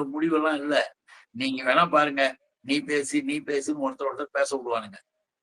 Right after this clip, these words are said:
அப்படியே எதிர்த்துலாம் பேச சொல்லுவாங்க, "என்னையே நீ திட்டுனுவான், என்னை பத்தியே நீ பேசுனுவான்", இவரு அவர் பேசுவாரு, இவங்க பேசுவாங்க. ஆனா பார்த்தா சாயந்தரமா எல்லாம் ஒண்ணா உட்காந்துன்னு ஒரே வண்டியில போவானுங்க. எதுக்காக இதை சொல்றோம்னா,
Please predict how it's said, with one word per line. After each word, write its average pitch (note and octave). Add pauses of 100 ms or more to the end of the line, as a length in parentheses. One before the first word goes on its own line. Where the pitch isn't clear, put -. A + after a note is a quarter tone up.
(460)
அப்படியே F3
எதிர்த்துலாம் G#3
பேச F3+
சொல்லுவாங்க, D3
"என்னையே D#3
நீ D3+
திட்டுனுவான், C3+ (300)
என்னை E3
பத்தியே F3+
நீ D#3+
பேசுனுவான்", C#3
இவரு G3
அவர் D#3
பேசுவாரு, C#3 (260)
இவங்க E3
பேசுவாங்க. D3 (340)
ஆனா F3
பார்த்தா E3+
சாயந்தரமா D3+
எல்லாம் D3
ஒண்ணா C#3+
உட்காந்துன்னு C3
ஒரே C3
வண்டியில A#2
போவானுங்க. G#2 (500)
எதுக்காக E3
இதை C#3
சொல்றோம்னா, B2